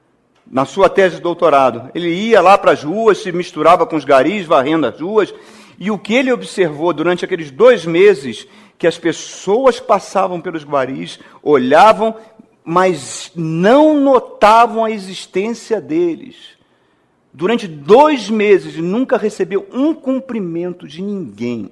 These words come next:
Pessoas desprezadas. Nosso mundo tá cada vez mais assim. Parece que a gente tá afastando. E o que que a gente vê? A gente vê uma epidemia surgindo.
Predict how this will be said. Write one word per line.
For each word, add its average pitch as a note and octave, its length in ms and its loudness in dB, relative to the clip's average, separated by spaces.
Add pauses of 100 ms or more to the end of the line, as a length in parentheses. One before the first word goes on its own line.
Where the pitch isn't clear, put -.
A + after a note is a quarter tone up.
(240)
Pessoas F3 320 -10
desprezadas. C3+ 840 -10 (380)
Nosso D#3+ 320 -6
mundo F3 280 -8
tá E3 140 -12
cada E3+ 240 -8
vez D#3+ 240 -8
mais F3 320 -10
assim. B2+ 380 -16 (1200)
Parece E3 380 -4
que E3+ 80 -6
a D#3 40 -2
gente D#3+ 340 -10
tá E3+ 260 -8
afastando. D#3+ 840 -4
E F#3+ 160 -10
o - 20 -20
que A3 140 -10
que A3 120 -2
a F#3+ 40 -2
gente F3+ 340 -8
vê? C3+ 240 -4
A D#3 60 -2
gente F#3 260 -10
vê E3 420 0 (600)
uma F#3+ 400 0
epidemia A3+ 1040 4
surgindo. A#2 680 -6